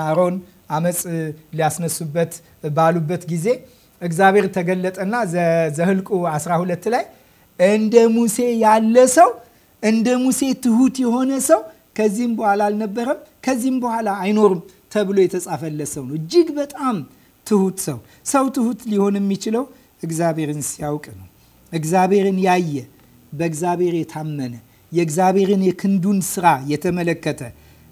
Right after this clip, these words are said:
የጸሎት ፍቅር የነበረው፣ እግዚአብሔር እንደማይጥል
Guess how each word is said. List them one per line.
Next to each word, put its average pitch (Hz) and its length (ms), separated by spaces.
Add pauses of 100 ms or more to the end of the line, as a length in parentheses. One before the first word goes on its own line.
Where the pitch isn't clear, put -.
የጸሎት 220 600
ፍቅር 220 400 (120)
የነበረው፣ 156 640 (500)
እግዚአብሔር 170 580
እንደማይጥል 160 720